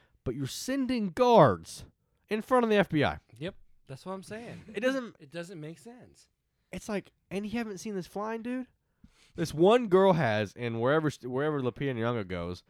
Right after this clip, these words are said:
Speaker 1: she's like, "We thought he was a god. Turns out he just has wings on his feet." <laughs> So it's weird. Like, it, it's all over the place. I think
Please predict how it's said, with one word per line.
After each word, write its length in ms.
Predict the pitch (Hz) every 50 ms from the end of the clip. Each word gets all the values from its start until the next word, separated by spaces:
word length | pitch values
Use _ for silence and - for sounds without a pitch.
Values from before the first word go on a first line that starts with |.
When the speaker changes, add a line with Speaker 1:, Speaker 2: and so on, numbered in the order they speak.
| _ - - _ _ -
Speaker 1:
she's 160 | 120 131 123
like, 240 | 120 110 95 90 - - _ _ -
"We 120 | 87 87
thought 200 | 82 - 87 87
he 40 | 92 95
was 120 | 104 110
a 40 | 127
god. 300 | 120 127 147 156 147 147
Turns 160 | - 107 107
out 100 | 123 120
he 80 | 120 120
just 160 | 123 127 -
has 240 | 123 120 131 123 -
wings 260 | 127 110 95 90 - _ _ _ _ _ -
on 100 | 202 208
his 100 | 208 -
feet." 240 | - - 90 - - - 247 - _
<laughs> 80 | 262 240 _ _ - - _ _ _ _ _ _ _ _ _ _ _ - - _ - - - - _
So 160 | - - 220
it's 120 | 220 208 -
weird. 300 | 190 240 202 131 98 90
Like, 200 | 104 110 110 - _ _
it, 180 | - 156 151 -
it's 100 | - -
all 120 | 240 220 196
over 120 | 170 135
the 60 | 131 120
place. 460 | - 127 120 120 120 - - - _ _ _ _ _ _ _ _ _ _ _ _ _ -
I 100 | 170 208
think 240 | 226 220 170 -